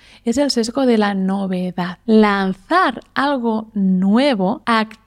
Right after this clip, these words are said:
activa de igual forma el deseo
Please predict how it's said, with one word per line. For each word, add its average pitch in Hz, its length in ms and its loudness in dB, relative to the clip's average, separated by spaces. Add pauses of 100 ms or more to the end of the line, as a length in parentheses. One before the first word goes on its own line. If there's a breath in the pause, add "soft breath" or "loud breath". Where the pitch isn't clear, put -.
activa 277 480 0
de 190 160 -6
igual 220 460 -4
forma 220 580 -4
el 220 360 -4
deseo 202 720 -4